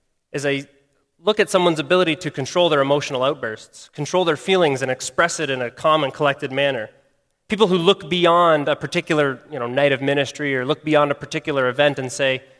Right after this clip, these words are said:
and just look ahead. They look beyond that particular night, and they don't get tossed around by every single great idea. They don't get distracted very easily. Opportunities will open up to you when you exhibit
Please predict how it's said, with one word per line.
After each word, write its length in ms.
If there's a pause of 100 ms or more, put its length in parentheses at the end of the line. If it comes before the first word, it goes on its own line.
(520)
and 80
just 160
look 180
ahead. 340
They 80
look 220
beyond 340
that 100
particular 360
night, 280
and 140
they 60
don't 180
get 140
tossed 340
around 340
by 140
every 160
single 260
great 220
idea. 500 (560)
They 60
don't 120
get 100
distracted 580
very 220
easily. 380 (1500)
Opportunities 560
will 160
open 200
up 160
to 120
you 220 (1300)
when 120
you 80
exhibit 460